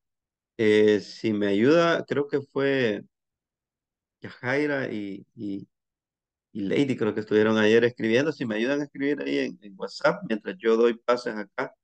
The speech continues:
en lo que es la sala de espera. Ok, eh, Bella ya notificó ahí a través de,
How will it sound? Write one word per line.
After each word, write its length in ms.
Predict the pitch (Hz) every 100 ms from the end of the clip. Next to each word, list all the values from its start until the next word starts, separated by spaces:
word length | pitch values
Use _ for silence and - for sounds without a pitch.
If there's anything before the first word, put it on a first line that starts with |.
| _ _ _ _ _ -
en 80 |
lo 80 | 101
que 120 | 98
es 40 | 107
la 100 | 113
sala 300 | 117 113 113
de 80 | 107
espera. 460 | - - 131 175 175 _ _ _ _ _ _ _ _ _ _ _ _ _ _ _ -
Ok, 320 | 117 - -
eh, 540 | 127 117 107 104 107
Bella 300 | 98 123 135
ya 160 | 127 117
notificó 720 | 120 117 117 113 - 135 139
ahí 220 | 120 120
a 100 | 120
través 380 | - 107 110 113
de, 260 | 107 104